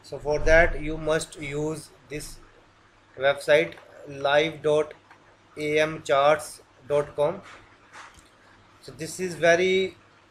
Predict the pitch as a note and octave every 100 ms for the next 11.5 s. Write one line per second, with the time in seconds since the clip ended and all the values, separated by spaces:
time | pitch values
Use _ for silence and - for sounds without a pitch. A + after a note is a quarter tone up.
0 | _ - D3+ C#3+ D3+ E3 E3+ D#3+ D#3 -
1 | D#3+ E3 D#3+ - D#3+ C#3 C#3+ D3+ D#3 D#3
2 | - D3 D3 D3 D3 - C3+ D3 G3 -
3 | - _ _ _ _ _ _ - - -
4 | B2+ D#3 F#3 - - E3+ F3 F#3+ - D#3+
5 | D#3 D#3+ E3 - - - _ _ _ _
6 | _ _ _ _ - C#3+ D#3+ E3+ E3+ F3
7 | F3 D3+ E3 E3+ - _ _ _ - _
8 | _ _ _ _ _ _ _ _ _ _
9 | _ D3+ D#3 C#3+ F#3+ G3 F#3+ - F#3+ F3
10 | F3 F3 F3 E3+ - E3 E3+ E3+ E3+ D3+
11 | D3+ - E3 E3 -